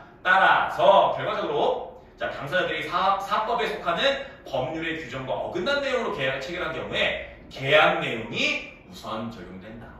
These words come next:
아, 그럼 뭐가 우선시 되는 거야? 사법인 경우에는 어떻게, 얘들아? 그렇지, 마음대로 해라. 계약 내용이 우선이다. 벌써 답 나와가죠, 여러분들. 자, 위에 있었던 사무실 방충망 거-, 거-, 저기 뭐야, 계약권. 요 개인과 개인 간의 관계 아니에요?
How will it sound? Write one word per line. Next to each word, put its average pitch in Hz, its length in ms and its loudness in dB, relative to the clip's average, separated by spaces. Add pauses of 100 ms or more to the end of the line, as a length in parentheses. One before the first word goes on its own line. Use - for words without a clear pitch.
(540)
아, - 220 2
그럼 220 160 4
뭐가 240 300 4
우선시 233 280 0
되는 202 220 -2
거야? - 500 2 (800)
사법인 262 460 0
경우에는 240 360 0
어떻게, 190 320 2
얘들아? - 480 4 (1500)
그렇지, 254 240 -6
마음대로 - 400 6
해라. 277 460 8
계약 240 240 2
내용이 226 260 -2
우선이다. 185 640 2
벌써 226 240 0
답 214 220 2
나와가죠, 233 500 4
여러분들. 220 800 2 (180)
자, 208 180 -2
위에 262 320 0
있었던 254 340 -2
사무실 269 460 -2
방충망 240 640 -4
거-, - 260 -2
거-, 147 160 -8
저기 - 240 -4
뭐야, 123 200 -4
계약권. - 640 2 (380)
요 190 100 0
개인과 240 360 2
개인 180 240 2
간의 233 160 0
관계 180 220 2
아니에요? - 560 0